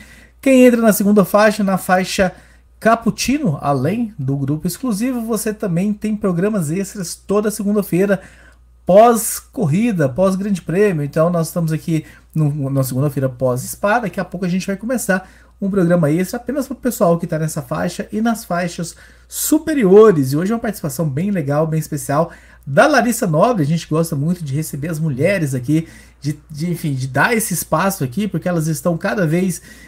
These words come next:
em, em adentrando e tomando seu espaço de, de,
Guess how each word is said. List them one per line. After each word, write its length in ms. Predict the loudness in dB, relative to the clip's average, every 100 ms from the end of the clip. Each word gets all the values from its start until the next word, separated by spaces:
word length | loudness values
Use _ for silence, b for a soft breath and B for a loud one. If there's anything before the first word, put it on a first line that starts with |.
| B
em, 280 | -4 -4 -2
em 80 | -2
adentrando 720 | 0 0 -2 2 6 8 6
e 20 |
tomando 320 | 4 2 2 0
seu 160 | -2
espaço 760 | -4 -4 -2 -2 -2 -2 -6 -8 B B B
de, 260 | -8 -2 -2
de, 300 | -2 -4